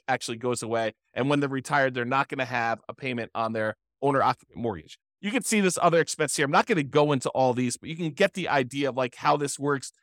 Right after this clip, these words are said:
and how you can model this. And it has little spots in here for all the different ones. Plus, if you think I'm missing one, you can go ahead and modify this other.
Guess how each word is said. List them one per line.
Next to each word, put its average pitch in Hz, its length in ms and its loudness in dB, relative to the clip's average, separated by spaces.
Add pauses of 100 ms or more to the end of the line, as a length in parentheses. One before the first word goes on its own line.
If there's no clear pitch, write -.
and 127 140 0
how 135 140 2
you 147 160 2
can 123 160 -2
model 113 220 0
this. 110 180 -6
And 117 100 -6
it 117 40 -4
has 135 260 2 (240)
little 170 160 0
spots - 420 2
in 151 80 -10
here 135 120 -6
for - 140 -8
all 139 120 6
the 135 100 0
different 127 240 -4
ones. 127 300 0 (880)
Plus, 175 320 4
if 139 140 -8
you 202 120 0
think 190 220 2
I'm 147 180 4
missing 165 300 0
one, 120 280 0 (200)
you 143 100 0
can 139 200 -2
go 165 180 4
ahead 151 320 2
and 120 220 -2
modify 131 420 2
this 117 300 -4
other. 135 340 4